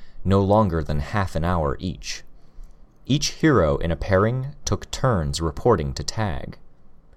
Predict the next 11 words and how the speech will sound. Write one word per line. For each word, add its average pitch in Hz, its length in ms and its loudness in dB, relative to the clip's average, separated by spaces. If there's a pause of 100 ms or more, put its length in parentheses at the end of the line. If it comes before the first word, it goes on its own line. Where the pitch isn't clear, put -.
(320)
Rachel 87 420 2
had 82 160 -2
been 82 140 0
seen 85 380 0
crossing 85 500 2
the 73 80 -2
city 85 400 -2
earlier, 78 500 -2 (380)
as 107 240 2
had 80 240 0
Gru. 87 540 -2